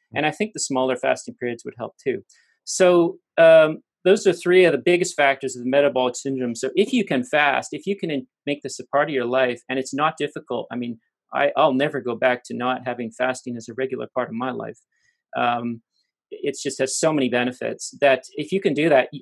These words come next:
I, I, you know, according to the data, you really should drastically lower your risk of getting a neurological disease. And they're some of the worst diseases, in my opinion, the worst.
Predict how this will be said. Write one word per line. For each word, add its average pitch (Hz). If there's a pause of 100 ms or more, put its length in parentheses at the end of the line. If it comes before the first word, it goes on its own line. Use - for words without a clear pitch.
(140)
I, 143 (260)
I, 135 (240)
you 143
know, 120 (840)
according 160
to 131
the 123
data, 165
you 123
really 160
should 147 (400)
drastically 143
lower 127
your 123
risk 143
of 175
getting 127
a 113
neurological 117
disease. 127
And 127
they're 143
some 135
of 120
the 110
worst 117
diseases, 131
in 117
my 120
opinion, 117
the 127
worst. 110